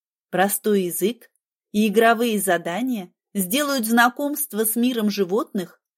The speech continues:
понятным и увлекательным для детей. А некоторые приведенные в книге факты будут интересны и взрослым читателям.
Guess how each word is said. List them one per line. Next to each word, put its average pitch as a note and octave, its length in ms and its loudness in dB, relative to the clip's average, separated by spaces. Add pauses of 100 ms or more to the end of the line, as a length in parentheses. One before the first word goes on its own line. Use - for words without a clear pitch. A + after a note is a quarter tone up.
(160)
понятным F#3 720 -4 (240)
и G#3+ 100 -2
увлекательным G3+ 920 0
для F#3+ 180 0
детей. G3 560 -4 (680)
А F3 140 -4
некоторые E3+ 580 -4
приведенные F3 840 -2
в - 80 -18
книге F#3+ 480 -2
факты - 680 -8 (460)
будут C4 360 -2
интересны C4+ 840 -2 (100)
и A#3 120 -2
взрослым A3 720 -4
читателям. F3 760 -8